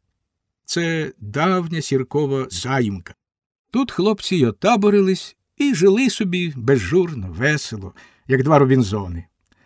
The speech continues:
В тайзі була пустеля щодо людей. На сотні кілометрів не було ніякого житла. Хіба, може, де живий який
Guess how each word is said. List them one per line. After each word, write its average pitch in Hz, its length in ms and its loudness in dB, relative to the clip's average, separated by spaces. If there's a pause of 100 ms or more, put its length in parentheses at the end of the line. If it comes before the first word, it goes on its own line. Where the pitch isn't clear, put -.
(520)
В - 60 -20
тайзі 180 320 2
була 196 220 4
пустеля 175 640 -2
щодо 117 320 -4
людей. 120 580 -4 (180)
На 135 100 -4
сотні 202 480 0
кілометрів 180 680 -2
не 180 80 0
було 175 240 0
ніякого 185 480 -2
житла. 165 580 -6 (600)
Хіба, 170 280 -4
може, 151 280 -2
де 147 120 0
живий 147 360 2
який 139 540 -2